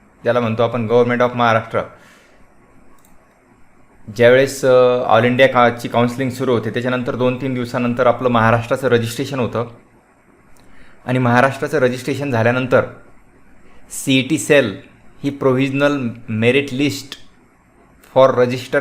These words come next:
candidate for एमबीबीएस बीडीएस course group A of neet यू जी टू थाउजंड ट्वेंटी फोर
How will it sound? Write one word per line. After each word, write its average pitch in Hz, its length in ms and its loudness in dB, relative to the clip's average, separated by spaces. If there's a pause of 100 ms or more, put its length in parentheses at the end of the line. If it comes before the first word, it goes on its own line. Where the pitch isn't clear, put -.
(120)
candidate 131 720 -4
for 123 120 4
एमबीबीएस 123 540 0
बीडीएस 127 580 -4
course 139 240 -4 (720)
group 143 440 -4
A 143 180 2 (680)
of 131 260 2
neet 147 220 -2
यू 127 200 -6
जी 147 240 -6 (720)
टू 143 180 -6
थाउजंड 117 360 0
ट्वेंटी 120 300 -4
फोर 127 280 0